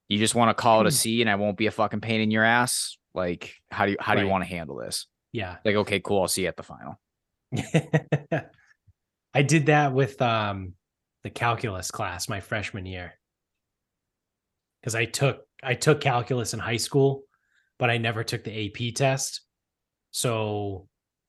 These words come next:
Speaker 2: when I signed up for classes or whatever, like, they put me in calculus.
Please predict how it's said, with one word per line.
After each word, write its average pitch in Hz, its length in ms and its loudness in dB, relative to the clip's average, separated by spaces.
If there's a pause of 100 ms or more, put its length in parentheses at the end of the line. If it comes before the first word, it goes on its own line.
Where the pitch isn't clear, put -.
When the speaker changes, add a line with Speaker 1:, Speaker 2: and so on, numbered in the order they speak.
(380)
Speaker 2:
when 131 180 0
I 110 300 -2
signed 135 360 2
up 127 140 0
for 117 100 -6
classes 120 580 -2
or 135 60 2
whatever, 135 440 4
like, 117 240 -2
they 113 120 -4
put 120 220 -6
me 110 140 -2
in 107 100 -6
calculus. 131 800 -2